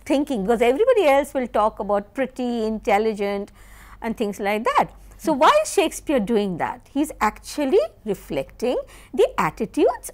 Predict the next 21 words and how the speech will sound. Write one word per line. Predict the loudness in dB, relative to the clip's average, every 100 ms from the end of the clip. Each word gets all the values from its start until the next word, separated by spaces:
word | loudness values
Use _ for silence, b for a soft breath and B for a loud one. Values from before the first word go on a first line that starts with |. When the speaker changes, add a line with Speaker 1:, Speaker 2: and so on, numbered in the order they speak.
| -4
Speaker 1:
of | -4 -4
his | -8 -8 -8
age. | -6 -6 -12 -16 -18 b b -4
Speaker 2:
এবং | -2
Speaker 1:
All | -2
right? | -2
Speaker 2:
ম্যাম, | -2 -4 -8
এই | -12
প্রসঙ্গে | -10 -8 -6 -6
মানে | -6 -8 -10
ও |
বললো | -10 -10 -6 -4 -4
এবং, | -6 -10 -8
আহ, | -8 -8 -10
আপনি | -14 -12
যখন | -12 -10 -10
যেভাবে | -10 -8 -8 -8
বলছিলেন, | -10 -12 -12 -12 -10
আমার | -10 -10
একটা, | -12 -10 -12 -12
উম, | -14